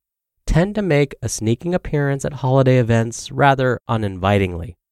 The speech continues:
Many of us already have predetermined thoughts about holiday foods and how to handle these types of meals. Something like,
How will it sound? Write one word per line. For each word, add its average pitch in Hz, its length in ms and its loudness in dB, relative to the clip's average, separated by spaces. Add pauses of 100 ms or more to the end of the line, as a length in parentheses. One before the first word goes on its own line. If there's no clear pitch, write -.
(380)
Many 135 260 0
of 110 100 0
us 110 140 2
already 104 320 0
have 104 340 0
predetermined 113 640 -4
thoughts 135 340 2
about 104 240 -2 (320)
holiday 104 420 2
foods 113 420 0
and 101 140 -8
how 98 140 0
to 92 80 0
handle 139 400 -2
these 110 220 -2
types - 320 -2
of 87 100 -8
meals. 123 480 -2 (340)
Something 107 420 0
like, 95 340 2